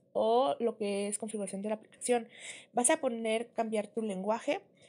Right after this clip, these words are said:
que puede ser inglés, portugués, etcétera. Y, eh, vas a también, pues,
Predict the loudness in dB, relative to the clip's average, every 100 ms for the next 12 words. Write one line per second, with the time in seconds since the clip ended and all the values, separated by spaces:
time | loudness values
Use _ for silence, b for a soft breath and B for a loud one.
0 | B B _ -4 -4 -4 -4 -2 0 0
1 | -2 2 4 6 4 2 -4 -8 -8 -4
2 | 0 2 2 -2 -8 -14 -16 -18 B B
3 | B _ 0 2 2 2 0 2 2 2
4 | 2 2 2 -2 -2 -2 -4 -4 -4 -2
5 | -4